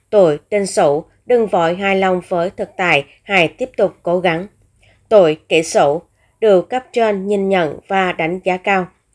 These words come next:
Tuổi Tân Sửu, tình cảm vợ chồng không hòa hợp. Tuổi Quý Sửu, không nên giữ mọi chuyện trong lòng, hãy tâm sự với nửa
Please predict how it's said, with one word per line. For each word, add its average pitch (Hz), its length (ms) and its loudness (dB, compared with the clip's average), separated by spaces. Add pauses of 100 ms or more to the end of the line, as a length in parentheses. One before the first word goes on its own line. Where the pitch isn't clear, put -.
(340)
Tuổi 165 300 2 (140)
Tân 196 160 -2
Sửu, 170 400 0 (220)
tình 247 180 -2
cảm 180 280 0
vợ 180 220 -2
chồng 180 400 -2
không 190 360 -2
hòa 175 160 -4
hợp. 170 280 -2 (600)
Tuổi 175 260 4 (160)
Quý 170 140 0
Sửu, 160 380 0 (220)
không 240 240 -2
nên 226 240 -2
giữ 180 200 0
mọi 185 240 -2
chuyện 156 340 -2 (100)
trong 180 220 -4
lòng, 180 200 -2 (240)
hãy 156 300 0
tâm 185 240 -6
sự 160 320 0 (120)
với 175 220 -2
nửa 180 240 -4